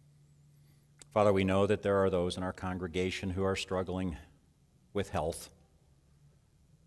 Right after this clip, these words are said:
Show yourself the great physician through healing of spirit and soul and of body.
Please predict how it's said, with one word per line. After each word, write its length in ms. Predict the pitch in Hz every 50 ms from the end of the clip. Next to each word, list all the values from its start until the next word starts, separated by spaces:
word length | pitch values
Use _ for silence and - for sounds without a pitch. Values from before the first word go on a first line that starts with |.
| - - _ _ - -
Show 200 | - - - 107
yourself 600 | 104 98 95 90 - - 98 92 87 - - -
the 60 | - 90
great 340 | 80 87 85 85 85 -
physician 720 | - - - 98 87 78 90 87 - - 78 69 65 64 - - _ _ _ _ _ _ _ _ _ _ _ _ _ _ _ _ _ _ _ _ _ _ _ _ _ _ _ _ _ _ _ _ _ _ _ _ _ _ _ _ _ _ _ _ _ _ _ _ _ _ _ _ _ _ _ _ - - - _ _ _ _ _ _ _ _ _ _ _ _ _ _ _ _ _ _ _ _ _ _
through 180 | - - 110 98
healing 460 | 80 110 113 113 110 123 117 120 123 110 - - - - - _ _ _ _ _ _ _ _ _ _ _ _ _ _ _ _ _ _ _ _ _ _ -
of 100 | 85 80
spirit 520 | - - - 117 110 104 104 107 107 - -
and 160 | 85 85 82
soul 500 | - - 101 90 90 87 85 82 - - - - - _ _ _ _ _ _ _ _ _ _ _ _ _ _ _ _ _ -
and 140 | 101 95
of 160 | 85 78 65 69
body. 320 | 65 64 64 62 60